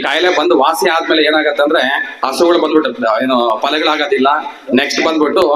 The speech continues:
ಅದರ ಪ್ರೊಡಕ್ಷನ್ ಕೆಪಾಸಿಟಿನೇ ಬಂದ್ಬಿಟ್ಟು ಹಸುಗಳಲ್ಲಿ ತುಂಬಾ ಕಮ್ಮಿ ಆಗೋಗತ್ತೆ. ಈ ಒಂದು ಕಾರಣದಿಂದ ಈ ಕಾಲುಬಾಯಿ ಜ್ವರ ಲಸಿಕೆ, ಲಸಿಕೆಯನ್ನ ಬಂದ್ಬಿಟ್ಟು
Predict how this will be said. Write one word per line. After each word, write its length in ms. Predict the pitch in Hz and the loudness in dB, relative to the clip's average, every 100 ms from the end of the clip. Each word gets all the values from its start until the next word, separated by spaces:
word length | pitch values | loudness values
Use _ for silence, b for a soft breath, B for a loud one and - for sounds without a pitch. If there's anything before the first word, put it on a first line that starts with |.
| 151 - | -2 -2
ಅದರ 160 | 131 131 | -2 -2
ಪ್ರೊಡಕ್ಷನ್ 460 | 143 165 175 190 180 | -2 -2 0 -2 0
ಕೆಪಾಸಿಟಿನೇ 600 | - 165 165 170 165 170 | -2 -2 0 -2 0 0
ಬಂದ್ಬಿಟ್ಟು 420 | 147 147 147 180 | 0 0 2 2
ಹಸುಗಳಲ್ಲಿ 480 | 127 131 156 156 156 | 2 2 2 2 0
ತುಂಬಾ 180 | 147 143 | 0 0
ಕಮ್ಮಿ 280 | 127 127 | 0 0
ಆಗೋಗತ್ತೆ. 460 | 127 113 113 - B B B B B 120 | 0 0 -2 -4 B B B B B 0
ಈ 120 | 165 | 2
ಒಂದು 240 | 185 - - | 2 2 2
ಕಾರಣದಿಂದ 580 | 151 170 160 143 131 180 190 - B - 156 | 0 0 0 0 0 0 -2 -10 B -6 -2
ಈ 80 | 156 | 0
ಕಾಲುಬಾಯಿ 520 | 151 151 180 180 180 | 0 0 2 2 2
ಜ್ವರ 200 | 180 180 | 2 0
ಲಸಿಕೆ, 380 | 175 139 - 170 123 | 0 -2 -4 -4 -2
ಲಸಿಕೆಯನ್ನ 480 | 143 - 180 160 151 | -2 0 0 2 2
ಬಂದ್ಬಿಟ್ಟು 360 | 139 175 - | 2 0 2